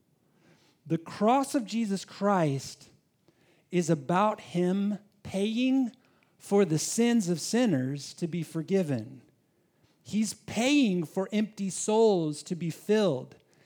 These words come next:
He's not being crucified so that good, full, worthy enough people can be saved. That's not why he's crucified. He's crucified because you cannot be good enough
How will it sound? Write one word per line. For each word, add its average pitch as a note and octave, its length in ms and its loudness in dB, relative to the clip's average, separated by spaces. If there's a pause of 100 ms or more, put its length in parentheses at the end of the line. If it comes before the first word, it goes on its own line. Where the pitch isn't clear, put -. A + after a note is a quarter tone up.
(180)
He's G3+ 340 0
not B3 340 4
being B3 220 6
crucified F3+ 960 0 (460)
so A3+ 220 2
that F#3 260 0
good, G#3 580 6 (340)
full, G3 880 6 (240)
worthy A3 540 12
enough G#3+ 380 6
people A3 360 0
can E3+ 200 0
be E3 120 0
saved. E3 600 -4 (680)
That's F3 140 -6
not C4 140 2
why G#3 140 6
he's G#3 180 2
crucified. D3 760 -2 (840)
He's F#3+ 240 -4
crucified A#3+ 760 2
because F#3 400 -2
you F#3 180 -4
cannot C4 680 0
be A#3+ 240 -2
good G#3 300 0
enough C#3 640 -4